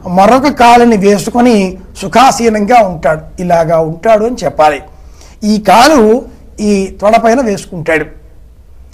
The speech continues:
అలాగే ఆయన చంద్రవంక, ఈశ్వరుడే దక్షిణామూర్తి. చంద్రవంకతో అలాగే "శ్రీ దక్షిణామూర్తయే నమః" అనే స్తోత్రాన్ని కూడా మనం పారాయణం చేయవచ్చు. శంకరాచార్యుల వారు మనకు అందజేశారు.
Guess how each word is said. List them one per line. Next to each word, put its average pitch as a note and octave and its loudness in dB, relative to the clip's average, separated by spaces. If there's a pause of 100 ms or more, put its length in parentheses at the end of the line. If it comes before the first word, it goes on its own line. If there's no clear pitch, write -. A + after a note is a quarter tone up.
(120)
అలాగే F#3+ 2 (200)
ఆయన F#3+ 0 (380)
చంద్రవంక, G#3 2 (160)
ఈశ్వరుడే C4 -4
దక్షిణామూర్తి. G3 -6 (680)
చంద్రవంకతో G3 0 (520)
అలాగే A3+ 4 (280)
"శ్రీ G#3 -4
దక్షిణామూర్తయే A3+ 0
నమః" G#3+ -2
అనే A3 -4
స్తోత్రాన్ని A3+ 0
కూడా B3+ 0
మనం A#3+ -2
పారాయణం G3+ -4
చేయవచ్చు. F#3+ -6
శంకరాచార్యుల G3 -4
వారు G3+ -4
మనకు F3+ -12
అందజేశారు. D#3+ -10